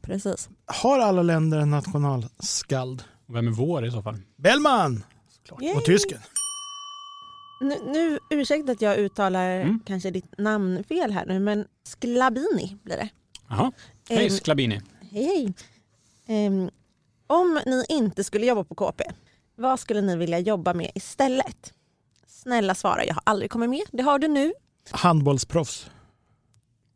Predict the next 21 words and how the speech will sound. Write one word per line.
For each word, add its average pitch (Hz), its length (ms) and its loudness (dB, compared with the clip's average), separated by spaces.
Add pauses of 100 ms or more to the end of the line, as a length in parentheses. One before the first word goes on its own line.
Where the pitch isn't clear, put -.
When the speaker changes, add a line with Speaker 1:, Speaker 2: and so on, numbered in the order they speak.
(640)
Speaker 3:
Handbollsproffs, 127 520 0
Speaker 2:
Mm. 135 100 6
Speaker 3:
kul. 175 240 8 (600)
Tyskland, 160 440 -2
eller? 190 160 0 (100)
Speaker 2:
Tyskland. 139 340 2 (220)
Speaker 3:
Mm. 165 240 0 (680)
Speaker 2:
Kiel. 127 340 4 (800)
Speaker 3:
Mm. 175 300 0 (1000)
Jag, 156 840 0
eh, 156 760 0 (580)
jag 147 100 -4
skulle 202 160 -2
vilja 208 120 0
vara 190 60 -2
arkeolog, 165 760 2
det 185 80 0
tycker 185 160 -2
jag 123 40 0
verkar 113 140 0
kul. 113 240 -4